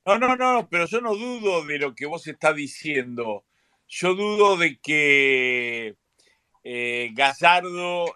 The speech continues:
este, eh, a ver, eh,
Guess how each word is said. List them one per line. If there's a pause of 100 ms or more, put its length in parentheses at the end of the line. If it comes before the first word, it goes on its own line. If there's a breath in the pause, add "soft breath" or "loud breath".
este, (360)
eh, (640)
a
ver, (500)
eh,